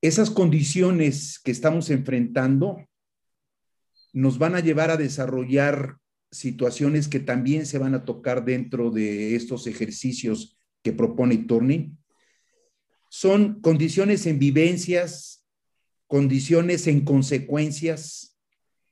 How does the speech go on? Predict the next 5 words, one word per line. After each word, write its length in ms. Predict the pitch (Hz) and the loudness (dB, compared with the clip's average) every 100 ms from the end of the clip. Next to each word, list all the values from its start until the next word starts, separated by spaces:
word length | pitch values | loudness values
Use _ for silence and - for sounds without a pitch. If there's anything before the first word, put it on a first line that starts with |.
| _ _ _ | _ _ _
condiciones 680 | 147 135 139 143 175 175 175 | 2 4 4 2 2 0 0
que 100 | 143 | 2
marcan 480 | 139 147 127 135 135 | 2 2 0 -2 -2
prioridades, 840 | 127 123 120 120 123 127 117 - | 0 0 0 0 0 0 -4 -6
señores. 720 | 107 92 87 - - - _ | -12 -12 -12 -16 -18 -20 _